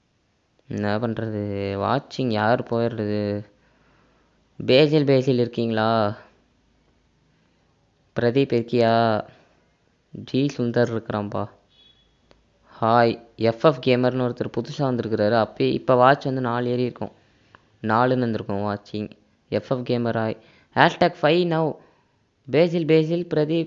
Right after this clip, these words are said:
ஜி சுந்தர் எல்லாம் இருக்கீங்க. கில் மான்ஸ்டர் தல போயிட்டீங்களா? மாடரேட்டர்னா லைவை விட்டு போகக்கூடாது. எஃப் எஃப் கேமர், I am பிரேம். ஓகே, ஓகே. ஹேஷ்டேக் சிக்ஸு. கில் மான்ஸ்டரு. ஹேஷ்டேக் சிக்ஸ் வந்துருச்சுப்பா.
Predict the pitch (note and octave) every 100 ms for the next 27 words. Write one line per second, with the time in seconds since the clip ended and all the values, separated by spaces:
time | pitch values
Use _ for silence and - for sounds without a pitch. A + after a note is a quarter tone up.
0 | - - - D#3 D#3 D3+ C#3+ C#3+ C3+ C#3+
1 | C#3 C#3+ C3+ C#3 E3 F3 E3+ E3 C#3 C3+
2 | B2+ D3 D3+ C#3 B2 B2 C#3 A2+ A2+ _
3 | _ _ _ _ _ _ _ _ A2 B2+
4 | D#3 D3+ C#3+ C3 C#3 C#3 C3 C#3+ C3+ C3
5 | C3 B2+ B2 A2+ - A#2 A#2+ E3+ C#3+ C#3+
6 | C3 B2 C3 B2+ C#3 D3 C3+ C#3 C#3 C3+
7 | C3 B2 C#3+ E3+ D3+ D3+ - - D#3+ -
8 | - _ - D#3+ F#3+ F#3 - D#3+ D3 B2
9 | B2 - _ _ _ _ _ _ _ _
10 | - C#3 - D#3+ - D3+ F3+ F3+ E3+ D#3
11 | C#3 B2+ B2+